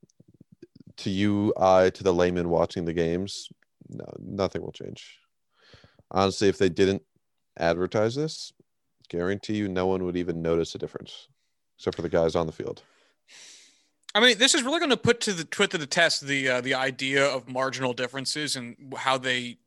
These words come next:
Speaker 2: relate to actual increases or decreases in certain levels of production. Because, you know, we're sitting here talking about a difference of a little over four inches and, you know, how much impact that four and a half,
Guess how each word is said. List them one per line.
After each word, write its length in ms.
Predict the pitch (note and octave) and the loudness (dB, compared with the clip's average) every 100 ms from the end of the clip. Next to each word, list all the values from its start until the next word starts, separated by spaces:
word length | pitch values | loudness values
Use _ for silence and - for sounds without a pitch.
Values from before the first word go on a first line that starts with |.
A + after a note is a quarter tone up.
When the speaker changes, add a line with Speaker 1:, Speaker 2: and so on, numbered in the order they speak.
| _ | _
Speaker 2:
relate 340 | D3+ C#3+ C3 C3 | -10 -6 -4 -4
to 240 | C#3+ C3+ | -4 -2
actual 280 | B2 C3 C3+ | -2 -2 -6
increases 560 | B2 B2+ C#3 C#3 D3 B2 | -10 -10 -8 -6 -6 -8
or 40 | |
decreases 600 | A#2+ B2 - C3 - B2+ | -10 -12 -10 -8 -6 -8
in 60 | B2 | -10
certain 280 | - C3 B2 | -10 -10 -10
levels 240 | A#2+ A#2+ | -12 -10
of 120 | A2 | -14
production. 520 | - A#2 A2+ - D#3+ D#3 - - _ | -12 -14 -12 -12 -12 -14 -20 -20 _
Because, 420 | - - A#3+ E3 - _ _ _ _ _ _ _ _ _ - | -8 0 2 2 -6 _ _ _ _ _ _ _ _ _ -6
you 80 | F#3+ | -4
know, 80 | |
we're 120 | E3+ F#3 | -2 -2
sitting 260 | - G3 | 0 0
here 120 | D#3+ | -2
talking 380 | D#3+ D3+ D3 C#3+ | 0 2 2 0
about 340 | B2+ B2 B2 A#2+ _ _ _ _ _ _ _ _ _ - | -4 -2 -4 -8 _ _ _ _ _ _ _ _ _ -8
a 60 | D3 | -2
difference 400 | C#3+ C3+ C#3+ C3 | -2 -2 -2 -2
of 160 | A#2+ | -4
a 60 | A#2+ | -8
little 260 | B2+ B2+ | -6 -6
over 200 | A#2+ B2 | -6 -6
four 280 | B2+ B2+ A#2+ | -4 -2 -2
inches 520 | A#2+ B2 G#2+ A2 - - | -2 -6 -6 -2 -2 -2
and, 320 | B2 A2+ A2 G#2+ - | -10 -10 -12 -14 -6
you 60 | C#3 | -4
know, 140 | G#2+ | -4
how 240 | - B2+ | -2 -2
much 320 | B2+ B2 A#2+ - | 0 -2 -2 -2
impact 420 | B2+ A#2+ A2+ - | -4 -2 -2 0
that 200 | A#2 A2 | -4 -4
four 300 | - C3 A#2+ | -8 -8 -8
and 100 | A2+ | -8
a 60 | A2+ | -8
half, 320 | A2+ A2+ | -4 -4